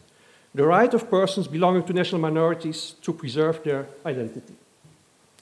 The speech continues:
Est-ce que dans ce pays, nous serons encore à même de trouver ce juste équilibre entre la reconnaissance des droits des minorités linguistiques, sans méconnaissance du rôle que doit pouvoir jouer la langue de la majorité ?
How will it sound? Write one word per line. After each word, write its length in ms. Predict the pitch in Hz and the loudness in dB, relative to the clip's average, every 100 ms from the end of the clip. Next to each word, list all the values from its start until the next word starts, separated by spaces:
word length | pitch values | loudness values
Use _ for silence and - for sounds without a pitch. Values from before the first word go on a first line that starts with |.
| _ _ _ _ _ _ _ _ | _ _ _ _ _ _ _ _
Est-ce 180 | 226 226 | 6 6
que 120 | - | 4
dans 160 | 196 202 | 2 4
ce 140 | 185 | 2
pays, 220 | 196 180 185 | -2 0 0
nous 120 | 185 | -2
serons 280 | - 180 175 | -2 -2 2
encore 300 | 165 175 156 | 2 4 4
à 80 | 143 | 4
même 300 | 135 170 214 | 6 6 4
de 60 | |
trouver 340 | 175 165 156 180 | 2 0 2 0
ce 140 | 175 | 0
juste 400 | 151 190 190 - | -4 -2 -6 -6
équilibre 640 | 185 - 139 147 202 233 240 247 - - _ _ _ | -10 -8 -10 -8 -4 -4 -4 -10 -16 -20 _ _ _
entre 340 | - 185 185 175 | 0 0 2 2
la 180 | 160 135 | 2 4
reconnaissance 640 | 208 214 190 - 180 147 | 4 4 0 0 -2 0
des 80 | 156 | 0
droits 160 | 147 | 0
des 100 | 156 | 2
minorités 680 | 151 147 131 120 185 208 233 - - - | 2 2 0 0 0 2 0 -8 -16 -2
linguistiques, 640 | 156 135 135 - 233 - - - _ _ _ _ | -2 -2 -6 -4 -6 -6 -20 -20 _ _ _ _
sans 280 | - 240 269 | -2 2 4
méconnaissance 640 | 226 180 151 - 170 151 | 2 2 -2 0 -2 0
du 100 | 131 | 0
rôle 300 | 127 180 185 | 2 2 2
que 60 | 156 | -4
doit 220 | 143 151 | -2 -2
pouvoir 280 | 143 160 131 | -2 -2 -2
jouer 360 | 123 123 151 147 | -2 -4 -4 -4
la 160 | 139 | -2
langue 240 | 131 143 135 | -2 -2 -4
de 60 | |
la 80 | 135 | -6
majorité ? 640 | 131 120 113 104 - 175 | -6 -8 -10 -14 -10 -8